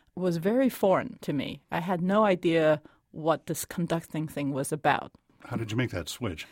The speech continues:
Speaker 1: Well, you know, like, computer programming made sense to me, math made sense to me, physics made sense to me.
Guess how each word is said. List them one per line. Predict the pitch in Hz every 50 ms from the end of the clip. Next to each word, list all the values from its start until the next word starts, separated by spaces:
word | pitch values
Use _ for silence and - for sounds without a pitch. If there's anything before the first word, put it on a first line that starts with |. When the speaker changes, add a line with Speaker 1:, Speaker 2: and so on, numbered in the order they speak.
| - - _ _ - _ _
Speaker 1:
Well, | - 277 320 339 370 392 403 392 330 - -
you | 302 311 330
know, | 370 381 381 381
like, | 285 254 277 294 285 254 - -
computer | - 262 254 - 339 339 349
programming | - - - 294 294 285 294 285 269 277 269 262
made | 269 269 262
sense | 262 - 262 254 254 247
to | - - 262
me, | 240 240 247 247 240 247 233
math | 226 220 220 247 262 262 - -
made | 233 233 233 226
sense | - - 220 214 220 214 - -
to | - 226 214
me, | 208 202 202 196
physics | 196 - - 262 262 294 269 - - -
made | 247 240 233
sense | 220 - 220 208 208 202 -
to | - - 202
me. | 190 190 190 196 190